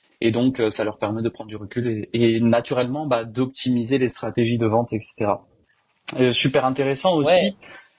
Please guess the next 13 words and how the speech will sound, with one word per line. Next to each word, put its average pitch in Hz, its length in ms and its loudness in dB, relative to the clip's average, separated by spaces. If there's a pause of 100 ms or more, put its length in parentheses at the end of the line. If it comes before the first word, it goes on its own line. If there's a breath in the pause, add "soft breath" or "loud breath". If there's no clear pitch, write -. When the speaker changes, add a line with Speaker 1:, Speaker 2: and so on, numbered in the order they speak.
Speaker 1:
Alors, 135 340 -2 (280)
est-ce 143 200 -6
que 185 220 4
à 160 80 6
un - 20 0
moment 139 240 -2
donné, 156 400 -2
euh, 127 140 2 (320 soft breath)
il 123 80 0
y 135 40 4
a 127 100 2
un 131 100 2
créneau 165 680 2